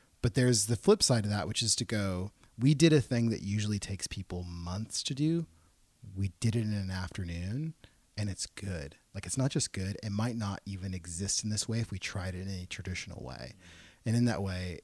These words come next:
it's, it's invigorating. Like, Kevin Carroll, when he did his book, he's done three books. One of them's a bestseller. He said, when we finished, he goes, "This is the most fun I've ever had making a book."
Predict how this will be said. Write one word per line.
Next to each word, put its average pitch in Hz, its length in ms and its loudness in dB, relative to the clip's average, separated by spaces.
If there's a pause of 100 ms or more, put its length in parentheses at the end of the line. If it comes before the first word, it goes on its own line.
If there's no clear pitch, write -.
(140)
it's, - 360 -2 (360)
it's - 160 -4
invigorating. 95 800 4
Like, 95 180 -4 (100)
Kevin 147 300 6
Carroll, 139 540 6 (260)
when 113 140 2
he 120 100 6
did 131 140 6
his 135 100 2
book, 151 160 6
he's 135 160 0
done 110 140 2
three 131 240 2
books. - 500 0 (500)
One 113 160 4
of 127 80 6
them's 131 200 6
a 123 40 6
bestseller. 87 640 2
He - 140 -4
said, 95 520 2
when 101 140 -2
we 101 80 0
finished, 101 380 -2
he 101 60 -6
goes, 90 280 -6
"This 120 220 4
is 110 80 0
the 104 100 0
most 95 540 -2
fun 92 320 -6
I've 85 120 -8 (120)
ever 92 260 -6
had 85 480 -8 (720)
making 98 320 -6
a 98 40 -4
book." - 400 -4